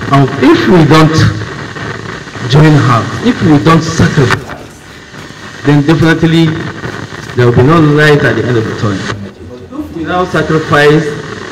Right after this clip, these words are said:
and give our best for us and then for the future generations, definitely we will have a country that we can be proud of, because corruption destroys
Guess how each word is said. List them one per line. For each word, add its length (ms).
and 200
give 140
our 240
best 400
for 160
us 160
and 160
then 140
for 100
the 120
future 440
generations, 560
definitely 460
we 160
will 60
have 280
a 100
country 520
that 160
we 160
can 160
be 120
proud 300
of, 80
because 300
corruption 600
destroys 640